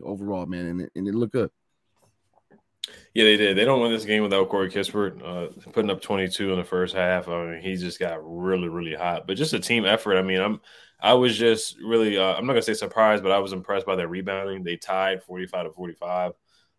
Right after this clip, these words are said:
Speaker 2: Uh, ball movement, like you brought up. Tyus Jones is a guy that just, you know, he kinda, uh, weathers the storm and, and
Speaker 1: Yeah.
Speaker 2: just kinda, he's not, not a, not a floor general, but he just, he, he just settles the guys down, settles the troops. And he's really been hot from three.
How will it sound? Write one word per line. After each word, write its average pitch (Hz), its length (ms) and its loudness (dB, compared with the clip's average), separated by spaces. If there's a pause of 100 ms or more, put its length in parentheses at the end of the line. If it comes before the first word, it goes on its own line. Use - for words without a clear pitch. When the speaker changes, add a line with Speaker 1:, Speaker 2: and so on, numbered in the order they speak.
Speaker 2:
Uh, 87 120 -4
ball 98 300 2
movement, 98 280 -4
like 92 200 -2
you 92 60 -8
brought 92 280 -2
up. 95 260 -2
Tyus 107 340 0
Jones 92 380 -4
is 85 100 -12
a 87 60 -12
guy 90 220 -2
that 90 160 -8
just, 87 260 -12
you 92 80 -8
know, 85 160 -8
he 92 100 -8
kinda, 92 300 -6 (480)
uh, 90 140 -4
weathers 95 400 0
the 90 80 -12
storm 92 640 -4
and, 85 240 -8
and 73 100 -2
Speaker 1:
Yeah. 76 60 -2
Speaker 2:
just - 280 -10
kinda, 87 320 -8 (400)
he's 190 180 -4
not, 151 200 -6
not 165 140 4
a, 120 100 4 (100)
not 143 280 2
a - 20 -8
floor 135 240 -2
general, 123 300 0
but 107 160 -2
he 117 100 -4
just, 113 300 -6 (100)
he, 104 380 -14
he 107 180 -8
just 110 260 -6
settles 113 280 2
the 101 80 -4
guys 98 340 0
down, 92 220 -2
settles 95 340 -4
the 87 40 -14
troops. 101 340 -10
And 101 80 -8
he's 143 160 -2
really 110 240 0
been 98 160 -4
hot 101 280 0
from 85 200 -20
three. 104 480 -8